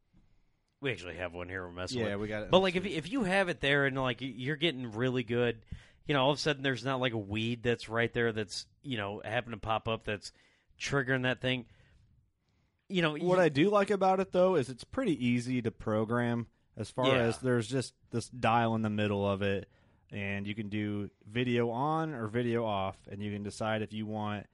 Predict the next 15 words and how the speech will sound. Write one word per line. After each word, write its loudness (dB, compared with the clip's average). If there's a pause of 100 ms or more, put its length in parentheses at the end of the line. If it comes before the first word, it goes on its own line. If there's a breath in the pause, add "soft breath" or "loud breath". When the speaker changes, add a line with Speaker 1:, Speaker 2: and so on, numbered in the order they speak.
(500)
Speaker 2:
whatever -2
your -2
delay 2
is, 2
the -2
date, -2
time, -2
year. -2 (380 soft breath)
Um, -4
there's -6
some -12
test -6
settings -4
on -4
it. -8